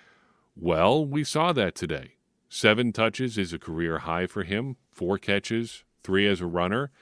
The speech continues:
and he had explosive plays, both as a runner and as a receiver. He did it all today, and he did it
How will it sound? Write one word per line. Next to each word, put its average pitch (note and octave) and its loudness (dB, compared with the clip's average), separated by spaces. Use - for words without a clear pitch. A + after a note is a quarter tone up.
and G2+ 2
he A2 6
had A2+ 4
explosive A2+ 0
plays, A#2+ -2
both G2 0
as G#2 -4
a F#2+ -2
runner F#2 -2
and F#2+ -4
as G2 -2
a G2+ -6
receiver. G2 0
He F#2 -10
did B2+ 0
it A#2+ -4
all A2+ 2
today, G2 0
and F2+ -8
he F#2 -6
did F#2+ 0
it G2+ -2